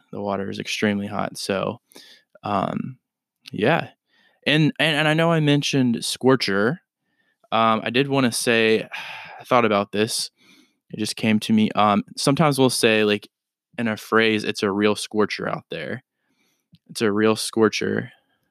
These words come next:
Um, but yeah,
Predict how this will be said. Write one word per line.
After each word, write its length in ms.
Um, 640
but 120
yeah, 240